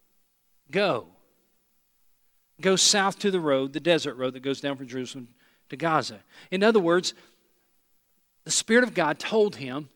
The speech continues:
the angel of God told him to go to a s-,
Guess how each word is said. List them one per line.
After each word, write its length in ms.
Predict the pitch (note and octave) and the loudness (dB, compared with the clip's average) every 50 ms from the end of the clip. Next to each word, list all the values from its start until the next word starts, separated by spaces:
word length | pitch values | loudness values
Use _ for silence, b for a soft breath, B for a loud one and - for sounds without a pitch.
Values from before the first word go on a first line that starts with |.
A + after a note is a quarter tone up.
| _ _ | _ _
the 120 | C#3 C#3+ | -6 -4
angel 260 | F3 G#3+ A3+ G3 A3 | -4 -2 -2 -2 -4
of 60 | G#3 E3+ | -4 -2
God 240 | D#3 C#3+ C#3 C#3 | -2 -2 -2 -2
told 240 | - F#3 G3+ G3 F3 | -2 -2 -2 -2 -2
him 140 | D3 D3 D3+ b b b b b - | -4 -8 -8 b b b b b -6
to 100 | F#3+ F3 | -6 -6
go 360 | - - F#3 G#3 G3+ F#3 E3+ | -2 2 2 4 4 4 2
to 120 | - F3 | 2 2
a 40 | F3 | 0
s-, 260 | D3 - - - - | 0 0 -2 -4 -6